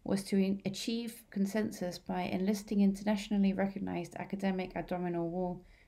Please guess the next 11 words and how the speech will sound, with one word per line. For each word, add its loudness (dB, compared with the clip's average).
reconstruction -2
surgeons -6
and 0
employing 4
Delphi 4
methodology 0
to -4
establish 2
an -2
international -2
classification. -6